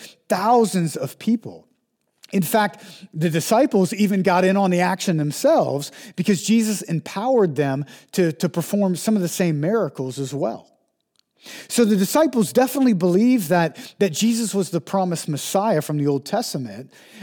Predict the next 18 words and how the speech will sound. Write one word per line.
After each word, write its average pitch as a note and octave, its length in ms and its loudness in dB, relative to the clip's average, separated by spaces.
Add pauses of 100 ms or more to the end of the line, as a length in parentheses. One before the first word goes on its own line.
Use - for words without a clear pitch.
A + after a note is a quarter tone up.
Uh, F#3 200 2
eh, G#3+ 200 -6
but, G#3 400 0
you G3+ 60 4
know, E3 160 2 (100)
based A#3 320 4
on G3+ 320 2 (200)
past G#3+ 340 -2
success, A#3 920 0 (240)
you F#3+ 100 2
know, F#3 120 2
things B3+ 340 4
were G#3+ 140 4
definitely A3 520 2
trending A3+ 580 0
towards D#3 560 2 (260)
Jesus G3+ 480 0
restoring F3+ 840 0